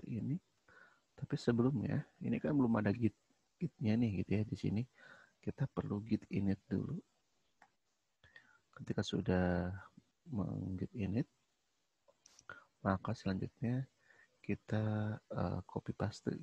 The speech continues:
gitu ya, ke sini. Git remote at origin react app dot git, gitu ya. Oke. Nah, ketika teman-teman kesusahan ketika gitnya ini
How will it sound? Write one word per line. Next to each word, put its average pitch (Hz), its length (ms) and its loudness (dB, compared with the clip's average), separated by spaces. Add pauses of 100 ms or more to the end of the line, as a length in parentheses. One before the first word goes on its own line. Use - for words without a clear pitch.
gitu - 160 -4
ya, 120 80 -4 (1040)
ke 113 80 -10
sini. 98 320 -2 (540)
Git - 240 -8
remote 101 400 0
at 117 160 2 (480)
origin 107 480 2 (960)
react 95 320 0 (160)
app 101 80 -2 (240)
dot - 160 -14 (160)
git, - 160 -2 (320)
gitu - 160 -8
ya. 113 100 -2 (1800)
Oke. - 160 -2 (960)
Nah, 120 160 6 (160)
ketika - 400 2
teman-teman 104 560 4
kesusahan 104 800 2
ketika - 560 0 (160)
gitnya 101 400 2
ini 92 400 2